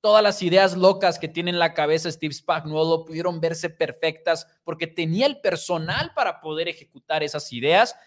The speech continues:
Eh, por ejemplo, le gusta mucho mandar blitzes con lo que son los cornerbacks en vez de los linebackers, y eso ahora con un muy buen grupo de esquineros le permitió hacerlo un poquito más seguido y ser más efectivo con ello.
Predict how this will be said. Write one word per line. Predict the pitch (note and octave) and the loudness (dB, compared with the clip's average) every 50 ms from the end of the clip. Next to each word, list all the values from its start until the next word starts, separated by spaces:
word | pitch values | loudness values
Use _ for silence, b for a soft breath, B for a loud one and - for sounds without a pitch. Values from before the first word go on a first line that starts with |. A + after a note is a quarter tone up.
| b b | b b
Eh, | b D3 D3 C#3+ C#3 B2+ C3+ - | b -2 0 0 -2 -4 -6 -4
por | D#3+ D3+ | -4 -2
ejemplo, | D3 - E3 E3 D#3+ F3+ E3+ | -2 -2 -4 -2 -2 -4 -2
le | D#3+ | -2
gusta | D#3 D#3+ D#3+ F3 E3 | -2 -4 -4 -4 -6
mucho | E3 E3 D#3+ - E3 | -6 -6 -8 -8 -6
mandar | D#3+ D3 D3 D#3 D#3+ D#3+ D3 | -6 -4 0 0 0 0 -2
blitzes | D3 D#3+ E3 E3 D#3+ - E3+ E3 D#3+ D#3+ - _ _ _ _ _ | -4 -4 -4 -4 -4 -4 -4 -4 -4 -4 -8 _ _ _ _ _
con | - D#3+ D#3+ | -6 -2 -2
lo | D#3+ D#3+ | -2 -2
que | D#3+ D3+ | -4 -4
son | - F#3 G3+ | -2 -2 -2
los | G3 F#3 - - | -2 -2 -4 -4
cornerbacks | - - F#3+ F#3 F#3+ F#3+ F3+ F3 F3+ F3+ F3 F3 - - | -2 0 2 2 2 0 -2 0 0 0 0 -2 -4 -10
en | D3 D3+ | -4 -2
vez | F3 F#3+ F#3+ | 0 0 0
de | G3+ F#3+ | 0 -2
los | F#3 F3 D#3+ | -4 -4 -4
linebackers, | F3 E3+ E3 D#3+ D#3+ E3 E3 E3 - E3+ E3+ E3 E3 D#3+ D#3+ b b b b b _ | -4 -4 -2 0 0 0 0 0 -2 -4 -4 -4 -4 -6 -10 b b b b b _
y | F3 F3 E3 D#3+ D#3+ D#3+ | -6 -4 -2 0 2 4
eso | E3 D#3+ D#3+ F#3 F#3 F3+ E3+ E3 - - _ | 2 2 2 2 2 2 0 0 -4 -10 _
ahora | - D3 D#3 E3 F3 E3+ E3+ | 0 2 4 4 4 2 -2
con | E3 E3 | -4 -8
un | E3+ E3+ E3+ | -6 -6 -2
muy | F3 G#3+ A3+ G#3 | 0 2 2 2
buen | F#3+ G3+ G3 F#3+ | 2 0 -2 -2
grupo | F#3 G3 G3+ G3 F#3+ F3+ | -4 -4 -4 -4 -4 -4
de | F3 | -4
esquineros | D#3+ - - E3 E3 F#3+ G#3+ G3+ F#3+ E3 - - E3+ | -4 -6 -6 -4 -2 -2 0 0 -2 -4 -6 -8 -6
le | D#3+ D3 | -6 -6
permitió | - D#3 D3+ D3+ D3+ D3 - D#3 E3 E3 | -4 -6 -6 -6 -6 -8 -4 0 2 4
hacerlo | E3 D#3+ - E3+ E3 E3+ | 4 4 2 -2 -2 -4
un | E3+ E3 | -6 -8
poquito | E3 D#3+ - E3 D#3+ F3 | -10 -12 -14 -14 -12 -8
más | E3 D#3+ D#3+ D#3 | -6 -4 -4 -4
seguido | - D#3 C#3+ C#3+ D3+ D3+ | -6 -8 -12 -10 -8 -8
y | D3+ | -8
ser | C3+ - C#3+ | -8 -6 -8
más | C#3 C#3+ C#3+ C#3 - | -6 -4 -6 -6 -6
efectivo | C#3+ - C#3 C3+ _ - D3+ C#3+ D3 - | -8 -10 -12 -12 _ -6 -4 -4 -4 -4
con | - B2+ C3 | -4 -6 -4
ello. | D#3+ F3+ F#3+ F3+ F#3 F#3 F3+ | -4 -2 -2 0 0 -2 -2